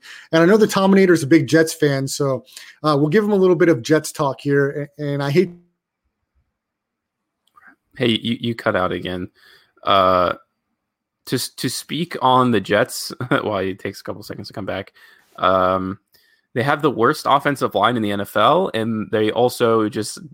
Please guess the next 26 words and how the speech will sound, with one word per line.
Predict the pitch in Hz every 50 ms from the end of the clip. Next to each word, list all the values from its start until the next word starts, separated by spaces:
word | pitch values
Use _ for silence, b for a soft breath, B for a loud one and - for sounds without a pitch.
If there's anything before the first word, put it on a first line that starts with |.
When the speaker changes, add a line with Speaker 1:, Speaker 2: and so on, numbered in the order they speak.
| - _ - - _ _
Speaker 2:
don't | 135 139 127 123 123 113 - 139
have | 139 110 110 107 101 101 104
any | - 110 123 113 110
weapons. | 101 104 101 101 - 110 101 98 92 - -
So, | - 107 104 104 104 104 b b b b b b b b -
and | 135 143 147
it, | -
it, | 147 - - 143 - -
I | -
re-, | 151 165 196 180 -
I | 156 - -
really | 202 196 190 147 120 104
feel | - - 123 120 117
bad | 117 107 98 98 101 107 104
for | - - 113 101 95 98
Sam | - - 113 107 107 104
Darnold, | 98 98 98 98 101 101 107 107 -
to | - 104 -
speak | - - - - 113 107 -
on | 113 110
that | 107 101 - -
just | 113 117 - -
for | - 120 110 110 107
a | - 95
quick | - - 117 110 -
second | - - 104 101 - 120 113 113 -